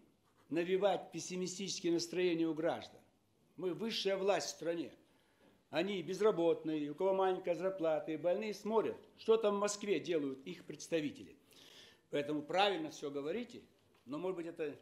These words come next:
не облекать в такие уже слова, когда эфира нет прямого, но все-таки в интернет-то выйдет, и скажут: «Ну че, вот конец года, <clears throat> все плохо».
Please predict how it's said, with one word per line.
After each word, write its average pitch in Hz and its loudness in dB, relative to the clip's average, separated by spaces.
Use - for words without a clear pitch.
не 143 -4
облекать 170 -2
в - -20
такие 143 -6
уже 120 -14
слова, 185 -4
когда 135 0
эфира 156 0
нет 240 2
прямого, 139 -2
но 117 -10
все-таки 139 -8
в 143 -4
интернет-то 147 -2
выйдет, 208 -4
и - -10
скажут: 156 0
«Ну 190 -6
че, 220 2
вот - -4
конец 185 0
года, 127 -2
<clears throat> - -14
все 220 4
плохо». 151 2